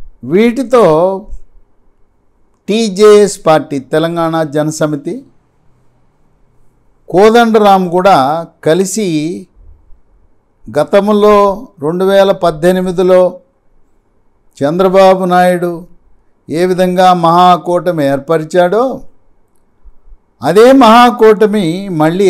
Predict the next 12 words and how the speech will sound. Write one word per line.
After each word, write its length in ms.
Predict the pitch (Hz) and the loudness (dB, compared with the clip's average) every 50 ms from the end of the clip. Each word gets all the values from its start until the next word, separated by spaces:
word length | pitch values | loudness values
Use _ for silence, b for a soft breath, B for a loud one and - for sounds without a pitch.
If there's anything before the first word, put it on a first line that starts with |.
| 170 165 | 0 0
ఏర్పడింది. 500 | 170 170 175 165 156 135 101 - _ _ _ _ _ _ _ _ _ _ _ _ _ _ _ _ _ _ _ _ _ _ _ _ _ _ _ 123 | -2 -4 -6 -6 -6 -6 -12 -14 _ _ _ _ _ _ _ _ _ _ _ _ _ _ _ _ _ _ _ _ _ _ _ _ _ _ _ -2
కాంగ్రెస్, 540 | 147 170 185 185 185 196 214 226 226 220 - - - | 0 0 0 0 0 2 2 2 2 -2 -6 -12 -10
సీపీఐ, 520 | - 165 180 185 180 190 185 190 202 214 247 247 247 - | -8 -8 -8 -8 -6 -4 0 2 2 2 2 0 -8 -10
సీపీఎం, 500 | - - 175 180 175 185 180 196 202 208 202 - - | -10 -8 -8 -8 -6 -4 -4 -2 -2 -4 -6 -6 -8
టీజేఎస్. 560 | 175 180 165 151 165 156 131 113 - - - - - - - - _ _ _ _ - - _ _ _ _ _ _ _ _ _ _ _ - | -10 -8 -6 -4 -4 -2 -2 -4 -6 -10 -18 -20 -20 -20 -20 -20 _ _ _ _ -20 -20 _ _ _ _ _ _ _ _ _ _ _ -14
అప్పటికి 460 | - 135 151 156 214 214 214 214 202 233 233 208 | -12 -12 -6 0 2 2 2 2 0 -2 -4 0
ఇప్పటికి 340 | 190 220 214 226 214 233 185 - | 0 0 0 2 0 -4 -4 -2
తేడా 240 | 175 170 175 196 208 208 208 202 | 0 2 4 4 4 2 2 0
ఏంటంటే 380 | 196 185 185 185 180 185 233 247 233 196 170 180 180 | -2 -2 -2 -2 -2 0 -2 -2 -2 -2 -6 -6 -6
ఈ 80 | 180 180 175 - 175 | -6 -8 -6 -6 -6
కూటమిలో 520 | 175 170 196 196 196 202 202 196 190 170 151 156 175 185 185 185 - - | -4 -2 -2 -2 -2 0 0 2 2 2 2 2 0 -2 -4 -6 -4 -2
తెలుగుదేశం 600 | 185 202 214 220 226 214 208 196 180 - 196 190 | 0 0 2 2 4 4 4 4 2 -2 -6 -6